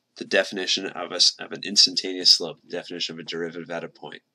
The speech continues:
So that's gonna be, uh, for the left side, it's the limit as x approaches negative one for two x minus three.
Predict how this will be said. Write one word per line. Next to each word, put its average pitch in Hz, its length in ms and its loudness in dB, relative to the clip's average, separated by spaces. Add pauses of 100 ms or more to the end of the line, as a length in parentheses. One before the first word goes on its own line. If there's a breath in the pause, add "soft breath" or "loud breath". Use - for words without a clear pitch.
(880 loud breath)
So - 160 -4
that's 82 280 0
gonna 85 200 -4
be, 82 420 -4 (580)
uh, 90 180 -10
for - 160 -6
the 82 120 -8
left 120 320 4
side, 76 520 6 (2750)
it's - 140 -2
the 85 120 -10
limit 90 260 -4
as - 180 2
x 87 240 0
approaches 87 520 -4
negative 87 300 -6
one 85 320 -4 (640 loud breath)
for - 120 -6
two 104 500 2
x - 480 4 (1400)
minus 87 420 2
three. 82 340 -4